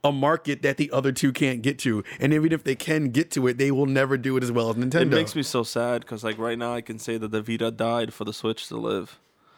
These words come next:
Speaker 2: Because the Vita came out way too early of its time, and it has so many capabilities
Speaker 1: I
Speaker 2: that the
Speaker 1: think
Speaker 2: s-, that the Switch has.
Speaker 1: But they did, but
Speaker 2: Except for, like, removable remotes and shit like that. But they had, like, dual touchpad
Speaker 1: But
Speaker 2: and, like, gameplay and movement.
Speaker 1: I think the,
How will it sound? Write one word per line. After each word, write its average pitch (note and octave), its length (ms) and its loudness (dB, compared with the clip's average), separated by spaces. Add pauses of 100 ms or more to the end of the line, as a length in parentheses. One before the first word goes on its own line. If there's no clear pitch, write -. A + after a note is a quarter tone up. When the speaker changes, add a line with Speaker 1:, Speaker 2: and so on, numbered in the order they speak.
(580)
Speaker 2:
Because A#2+ 240 -2
the B2 80 0
Vita C#3+ 240 2
came C3+ 240 -2
out A2+ 160 0
way C3+ 420 2
too C3+ 280 0
early B2 280 2
of A#2 140 0
its - 160 -6
time, B2+ 460 -2
and C3+ 100 0
it C#3 100 2
has C#3 320 -2
so B2 200 -2
many B2+ 160 -2
capabilities B2 600 0
Speaker 1:
I D#3+ 100 4
Speaker 2:
that F#3+ 100 2
the F#3+ 60 4
Speaker 1:
think E3+ 120 0
Speaker 2:
s-, B2 200 -12
that A#2+ 120 2
the A#2+ 80 -2
Switch E3 280 -2
has. - 160 -4 (140)
Speaker 1:
But D3 160 2
they F3 140 2
did, F3 220 0
but E3 100 4
Speaker 2:
Except D#3+ 260 2
for, D#3 160 2
like, B2+ 160 2
removable A#2 600 2
remotes A2 560 0
and G#2 80 -8
shit G#2+ 140 -4
like F2+ 160 -2
that. G2 200 2
But A2 120 -2
they A#2 100 2
had, B2+ 160 2
like, A#2 220 0 (340)
dual A2 260 0
touchpad B2 300 2
Speaker 1:
But C#3 120 4 (360)
Speaker 2:
and, G#2 140 -4
like, G2+ 200 -4
gameplay A#2 680 0
and G#2 120 -4
movement. B2 520 2
Speaker 1:
I G3 100 4
think A#3+ 340 0
the, E3 180 2